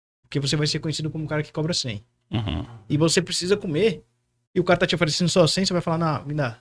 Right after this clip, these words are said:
Speaker 1: cem pra cá." Então é bom você não precisar do negócio no início. Não precisar que ele dê lucro.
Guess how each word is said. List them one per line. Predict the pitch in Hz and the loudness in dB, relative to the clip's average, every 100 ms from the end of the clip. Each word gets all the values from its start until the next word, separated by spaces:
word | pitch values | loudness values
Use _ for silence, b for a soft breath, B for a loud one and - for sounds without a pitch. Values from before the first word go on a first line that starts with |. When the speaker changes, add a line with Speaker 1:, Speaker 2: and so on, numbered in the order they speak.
| _ | _
Speaker 1:
cem | - - 120 113 _ | -12 -8 -8 -10 _
pra | - 120 | -8 -8
cá." | - - _ _ _ _ _ _ _ | -8 -14 _ _ _ _ _ _ _
Então | 139 165 165 | -2 2 2
é | |
bom | 151 175 | 4 2
você | 175 160 175 | 2 0 0
não | 180 214 _ - | 0 0 _ 0
precisar | 190 220 220 - 220 180 147 139 147 185 - _ _ - | 6 6 4 0 0 0 -2 4 4 4 -4 _ _ -8
do | 160 | -4
negócio | 170 143 147 - | -2 0 0 -2
no | 165 | -4
início. | 160 107 - - _ _ _ _ _ _ _ - | -2 -2 -4 -8 _ _ _ _ _ _ _ -12
Não | |
precisar | 131 147 151 | -6 -2 0
que | 160 | 0
ele | |
dê | 160 | 2
lucro. | 165 123 - | 2 2 -4